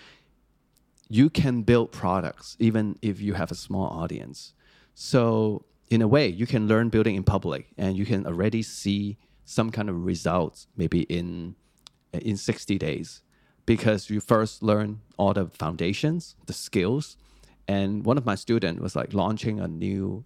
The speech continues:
Notion guide. Of course, not just a Notion guide, but with a twist, right? With their own value prop. And she was telling me, like, "This post got another sale. This post got another sale." And she doesn't have a huge audience. But the thing is,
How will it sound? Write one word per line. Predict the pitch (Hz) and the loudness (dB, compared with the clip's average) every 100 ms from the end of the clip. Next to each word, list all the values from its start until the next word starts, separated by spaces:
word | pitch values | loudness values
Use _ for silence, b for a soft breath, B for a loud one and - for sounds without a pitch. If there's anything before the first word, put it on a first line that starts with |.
| - | -2
Notion | 92 98 98 92 | 0 0 -2 -4
guide. | 82 78 78 90 _ b b b - | -6 -6 -6 -10 _ b b b -6
Of | - | 0
course, | 110 101 - - _ | 2 0 -4 -18 _
not | 104 101 87 | -4 -2 -2
just | - 98 - | -4 -6 -4
a | |
Notion | 85 104 117 101 | 0 2 2 0
guide, | 78 90 | -2 -2
but | 87 - | -2 -2
with | 95 - | -4 -4
a | 71 69 - | -6 -6 2
twist, | 131 90 - - | 4 4 -4 -6
right? | 87 117 | -6 -4
With | 104 - | -4 -2
their | 92 | -2
own | 101 107 101 | -2 -6 -4
value | 90 90 98 | -4 -2 -2
prop. | - 76 - - B B B B B B B _ _ _ _ _ _ _ _ _ 131 | 0 -2 -2 -8 B B B B B B B _ _ _ _ _ _ _ _ _ 2
And | 135 131 127 | 4 4 0
she | - 135 | 2 2
was | 120 | 6
telling | 143 170 135 | 4 4 2
me, | 98 78 104 - - - | 0 -4 -10 -18 -20 -2
like, | 113 107 - - _ _ _ _ | 0 0 -4 -20 _ _ _ _
"This | 156 - | 2 4
post | - 123 127 - | 2 2 2 0
got | 117 101 - - _ | -2 -2 -6 -20 _
another | 104 101 107 | -2 0 0
sale. | 101 131 120 - - | 0 0 0 -4 -2
This | 131 - | 0 2
post | - 113 - | 2 0 0
got | 104 87 | -2 -2
another | 92 92 92 | -4 -2 -4
sale." | - 98 67 - B B B B B | -2 -2 -2 -8 B B B B B
And | 123 123 120 113 | 0 2 0 -4
she | - 123 | 0 4
doesn't | 131 170 | 6 4
have | 147 139 135 | 4 2 2
a | |
huge | 123 143 - | 2 2 2
audience. | 123 139 - - - | 0 0 -2 -4 0
But | 117 | 2
the | 113 | 4
thing | 147 143 | 2 4
is, | 107 110 - | 2 0 -8